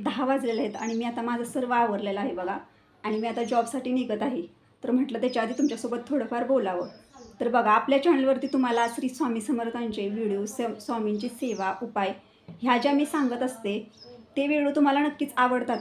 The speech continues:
का? आणि आवडल्यानंतर तुम्ही जर माझे व्हिडिओ पूर्ण बघत असाल, तर नक्कीच मला कमेंट करून सांगत जावा आणि व्हिडिओला एक छोटंसं लाईक करत जावा.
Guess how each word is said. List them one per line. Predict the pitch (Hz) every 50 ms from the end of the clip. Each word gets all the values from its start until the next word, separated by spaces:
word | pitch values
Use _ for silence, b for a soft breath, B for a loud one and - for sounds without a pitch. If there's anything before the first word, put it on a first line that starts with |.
| - -
का? | 202 190
आणि | 190 - - - 226 226 233 233
आवडल्यानंतर | 233 226 226 226 226 226 240 247 247 226 - 208
तुम्ही | 202 233 226 220
जर | 208 226
माझे | 240 240 240 226 240
व्हिडिओ | 233 240 233 214 214
पूर्ण | 214 - 262 254 240 247
बघत | 240 262 247 226 208 214
असाल, | 214 208 - 196 - - B B B B B -
तर | 240 233
नक्कीच | 247 254 254 - 269 262 269
मला | 262 254 262
कमेंट | 262 - 277 262 240 233 233 233
करून | 247 233 240
सांगत | 240 - 247 254 214 202 208 202 -
जावा | 208 202 196 196
आणि | 196 202 214 214 214
व्हिडिओला | 214 226 220 214 220
एक | 214 214 -
छोटंसं | 285 277 - 233 - 233 226
लाईक | 220 214 208 202 208
करत | - 214 214 202
जावा. | 208 - 196 180 175 185